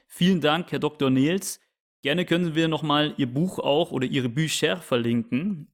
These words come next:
in den Shownotes. Also ich rate dazu, ich hab's schon angelesen, ja,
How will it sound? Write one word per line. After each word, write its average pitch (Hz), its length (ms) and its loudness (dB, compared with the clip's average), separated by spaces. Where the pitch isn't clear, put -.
in 185 240 4
den 180 140 0
Shownotes. 147 760 0
Also 123 280 -2
ich - 240 -4
rate 156 240 2
dazu, 147 400 -2
ich 139 100 0
hab's - 160 -2
schon 147 120 -2
angelesen, 151 720 0
ja, 139 300 -2